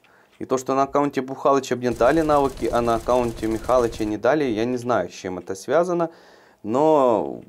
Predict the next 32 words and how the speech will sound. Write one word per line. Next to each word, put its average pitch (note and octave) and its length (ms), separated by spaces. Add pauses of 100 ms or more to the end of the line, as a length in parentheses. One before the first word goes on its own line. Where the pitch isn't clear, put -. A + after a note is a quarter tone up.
(120)
на G#2+ 140
Бухалыче D#3 680
я D3+ 100
уже B2 200
выкачал C#3+ 540
практически B2 640
максимум. A2+ 640 (540)
Такие A#2 300
две G#2 140
локации, B2+ 440
как G2 240
желез-, A2 480 (100)
ну, C3+ 140
как, G#2+ 240
котор-, A#2 340
на A#2 140
которых A#2 400
заб-, G2 360
добываешь G#2 440
железную G#2+ 480
руду, E3 380 (360)
так, - 160
каменные G#2+ 480
локации, F#2+ 560
и B2+ 60
на D#3 140
которые D3+ 440
я B2 100
фармил, A#2+ 600
и - 60
очень G#2+ 380
фармил G#2 500